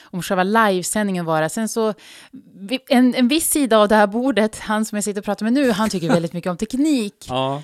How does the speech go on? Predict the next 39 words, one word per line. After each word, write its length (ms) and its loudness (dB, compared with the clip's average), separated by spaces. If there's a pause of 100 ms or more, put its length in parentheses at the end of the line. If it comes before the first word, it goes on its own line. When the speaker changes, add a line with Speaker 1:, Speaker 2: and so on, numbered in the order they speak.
(120)
Speaker 1:
Ja. 240 -2 (240)
Speaker 2:
Ja. 80 -6
Speaker 1:
Och 200 0
som 180 0
sagt, 200 0
vi 80 2
har 100 4
nämnt 320 0
det, 260 0
du 120 -4
behöver 300 -4
faktiskt 260 -8
egentligen 300 -6
bara 260 0
mobiltelefonen. 800 -8
Men 180 -2
man 100 -2
kanske 260 -4
vill 360 -4 (260)
lägga 220 -2
på 140 -6
grafik, 540 -4
man 100 -4
kanske 220 -8
vill 100 -2
använda 360 -2
sig 100 -4
av 60 -4
något 200 -10
program. 680 -4 (180)
Speaker 2:
Ja. 180 2
Speaker 1:
Och 100 -6
det 60 -2
är 20 -4
klart 200 -4
att 60 -12
det 80 -6
finns 300 -8
det. 260 -6